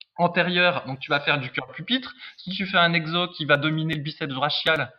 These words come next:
enfin plus orienté biceps brachial, donc tu vas faire du curl, euh, incliné. Donc au final, t'as deux exos. Enfin bref, tu vois, c'est un, c'est quand même un peu assez conceptuel, euh, cette histoire d'exercice unique, parce que tout dépend jusqu'où tu descends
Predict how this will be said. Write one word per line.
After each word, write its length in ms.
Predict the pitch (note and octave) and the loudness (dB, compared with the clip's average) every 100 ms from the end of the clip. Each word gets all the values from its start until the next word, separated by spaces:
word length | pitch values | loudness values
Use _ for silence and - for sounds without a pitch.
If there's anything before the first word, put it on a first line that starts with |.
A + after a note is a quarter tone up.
| - | -10
enfin 220 | C3 C3 | -2 -2
plus 240 | - F#3 F#3 | -2 -4 0
orienté 280 | D#3+ D#3 E3 | 0 0 -4
biceps 280 | C#3+ D#3+ | -4 -6
brachial, 440 | C#3 D3+ D#3 E3+ D#3+ | 2 2 2 0 0
donc 160 | C3 - | -4 -4
tu 100 | B2+ | 0
vas 100 | B2 | 0
faire 200 | D#3 C#3+ | 0 -4
du 140 | B2 | -6
curl, 300 | - D#3 D3 | 0 2 4
euh, 240 | C3 B2+ B2+ - - - | 4 2 0 -8 -20 -6
incliné. 560 | C#3+ D#3 - E3+ E3 D#3 | -2 -2 0 2 2 0
Donc 140 | C#3 | -4
au 20 | |
final, 340 | D3 D#3 D#3+ D#3+ | -6 -2 -2 0
t'as 100 | A#2+ | -2
deux 240 | A2+ C3+ | -2 -2
exos. 420 | D3 D3 F#3 A3 - - - | -2 0 -2 -2 -6 -16 -2
Enfin 180 | C#3+ | 0
bref, 300 | C3+ E3 D#3+ - | 2 2 -2 -8
tu 80 | C3+ | -6
vois, 100 | D#3 | -2
c'est 120 | D3+ | 2
un, 260 | C3 B2+ - - | 2 2 -4 -12
c'est 100 | C3 | 0
quand 100 | D3 | 4
même 120 | D#3 | 6
un 100 | C#3+ | 4
peu 140 | D#3+ D3+ _ _ - | 0 -8 _ _ -2
assez 240 | E3 F3 G3+ | 0 2 -2
conceptuel, 840 | - G3+ - F#3+ - - F#3+ G3+ | -2 -2 0 -4 -4 2 4 6
euh, 340 | E3+ C#3+ C3 A#2+ | 6 6 6 2
cette 160 | - | -4
histoire 320 | C#3+ - E3+ | -10 0 2
d'exercice 520 | D3+ C3+ D3 D3+ D3+ - | 2 0 -2 -4 -8 -4
unique, 200 | F#3 F#3+ | -4 -4
parce 140 | - | -8
que 80 | - | -8
tout 140 | D3 | -10
dépend 300 | E3 E3 F#3 | -4 -4 -2
jusqu'où 360 | F#3 D3 C#3+ G#3+ | -2 -4 -6 -10
tu 160 | - C#3 | -8 -6
descends 540 | D3+ D#3+ - F#3+ G3+ | -4 -4 -2 -2 -2